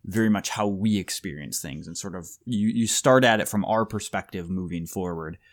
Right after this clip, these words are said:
Um, but I would just wanna caution and say, yes, our experience is valid in it, and we need to think about Scripture's sufficiency in, in, in, in as much as we're able to actually understand it, obviously.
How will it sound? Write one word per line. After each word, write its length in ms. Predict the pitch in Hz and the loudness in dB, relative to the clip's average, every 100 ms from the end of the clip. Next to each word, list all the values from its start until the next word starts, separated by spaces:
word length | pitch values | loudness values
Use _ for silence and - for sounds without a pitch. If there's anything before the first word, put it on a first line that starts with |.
| - - _ | -20 -20 _
Um, 320 | - 92 87 85 | -4 -2 -2 2
but 140 | 113 | 8
I 60 | 131 | 10
would 120 | 143 | 8
just 160 | 135 | 6
wanna 160 | 139 110 | 4 4
caution 460 | - 127 127 - 98 | 2 0 0 -2 -4
and 180 | 92 | -2
say, 460 | 90 104 90 85 82 - | -4 -2 -2 -4 -8 -12
yes, 320 | - 123 117 120 | 0 4 6 6
our 140 | 110 | 2
experience 540 | 104 - 117 107 101 | 0 -4 0 0 0
is 140 | 90 85 | -2 -6
valid 320 | 87 90 90 | -4 -4 -4
in 120 | 80 | -8
it, 100 | 85 - | -10 -6
and 160 | 98 | -4
we 140 | 95 101 | 2 4
need 160 | 110 | 4
to 80 | 98 | 2
think 160 | 113 98 | -2 -2
about 360 | 90 80 - | -2 -4 -6
Scripture's 380 | - 107 - 95 | -6 -6 -6 -6
sufficiency 680 | 95 - - 95 - 87 - | -6 -6 -4 -4 -4 -6 -4
in, 100 | 98 | -4
in, 220 | 90 82 - _ _ | -4 -6 -12 _ _
in, 280 | 113 107 98 - | 0 2 2 0
in 140 | 135 | 4
as 180 | 151 113 | 4 4
much 240 | 107 104 | 2 0
as 140 | 104 90 | -4 -4
we're 160 | 98 | -4
able 280 | 92 92 85 | -4 -4 -6
to 60 | 82 | -8
actually 280 | 87 - 78 | -10 -10 -12
understand 480 | - - 92 95 82 | -10 -8 -4 -4 -4
it, 80 | |
obviously. 600 | 67 - 64 - - - | -6 -8 -8 -8 -8 -10